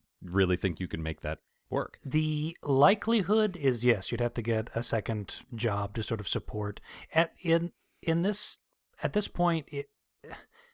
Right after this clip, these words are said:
Speaker 2: the, the odds are stacked against you, yes.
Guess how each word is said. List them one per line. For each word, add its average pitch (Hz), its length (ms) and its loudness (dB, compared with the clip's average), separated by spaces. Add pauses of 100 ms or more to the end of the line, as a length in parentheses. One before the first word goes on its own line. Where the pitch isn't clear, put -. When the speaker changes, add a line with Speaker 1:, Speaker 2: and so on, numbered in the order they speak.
(280)
Speaker 2:
the, 135 500 2
the 139 300 4
odds 160 360 8
are 127 160 6
stacked - 380 0
against 101 400 -4
you, 92 80 -8
yes. 82 520 -10